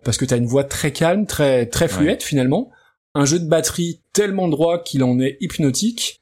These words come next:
Speaker 1: Et ce qui est fou, c'est que le, le morceau est tellement hypnotique qu'il fait trois minutes,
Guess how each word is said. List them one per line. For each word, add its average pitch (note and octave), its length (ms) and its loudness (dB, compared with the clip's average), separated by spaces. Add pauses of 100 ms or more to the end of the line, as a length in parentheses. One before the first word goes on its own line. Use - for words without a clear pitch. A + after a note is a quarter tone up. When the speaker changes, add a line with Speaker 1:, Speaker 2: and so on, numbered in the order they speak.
Speaker 1:
Et C3 80 0
ce - 120 0
qui D#3+ 160 0
est C#3 40 4
fou, A#3+ 360 0
c'est D3+ 320 -2
que D3 140 -2
le, A#2 260 2 (480)
le C3 180 0
morceau C3+ 320 2
est C#3+ 120 -2
tellement G#3+ 220 2
hypnotique G#3 560 -2
qu'il - 160 -4
fait C#3 100 0
trois G#3 220 0
minutes, F#3+ 500 0